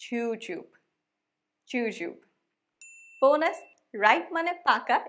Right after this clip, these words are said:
এটা আমরা আগেই শিখেছি। কোনো কিছু বেশি পেকে গেলে আমরা বলতে পারি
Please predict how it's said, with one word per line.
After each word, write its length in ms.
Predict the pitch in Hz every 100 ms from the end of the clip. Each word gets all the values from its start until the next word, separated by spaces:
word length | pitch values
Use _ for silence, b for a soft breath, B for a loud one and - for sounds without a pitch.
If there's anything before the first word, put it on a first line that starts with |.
| -
এটা 200 | 214 220
আমরা 180 | 214 208
আগেই 260 | 185 185
শিখেছি। 540 | - - 196 170 190 b b _
কোনো 220 | 233 240
কিছু 320 | 247 262 - 320
বেশি 520 | - - 202 - 415
পেকে 320 | 415 262 233
গেলে 320 | 180 170 349 -
আমরা 240 | - 208 214
বলতে 320 | 196 180 185
পারি 380 | 185 180 381